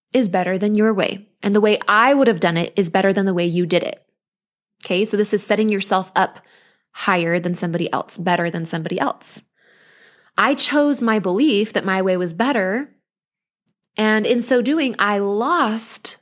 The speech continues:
some connection and some love and acceptance and closeness in that relationship.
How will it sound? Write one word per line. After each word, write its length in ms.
some 260
connection 580
and 180
some 320
love 480
and 260
acceptance 800
and 160
closeness 500
in 80
that 140
relationship. 640